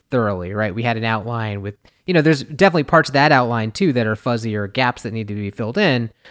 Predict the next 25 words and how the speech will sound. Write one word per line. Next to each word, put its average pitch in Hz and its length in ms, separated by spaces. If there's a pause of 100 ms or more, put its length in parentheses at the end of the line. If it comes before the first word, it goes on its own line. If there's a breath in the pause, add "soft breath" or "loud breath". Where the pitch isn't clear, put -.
(320 soft breath)
Um, 123 280
but 135 240
I'd 165 180
say 160 220
today 143 520
is 135 120
gonna 135 200
be 120 260
a 113 100
lot 107 600 (100)
looser 131 540 (200)
because, 120 600 (380)
again, 117 240
we 110 120
have 120 280
concepts 180 720
for 120 140
these 110 140
interstitials. 107 880 (480)
We, 117 200
a 131 120
lot 170 240
of 156 80
them, 135 580
um, 113 500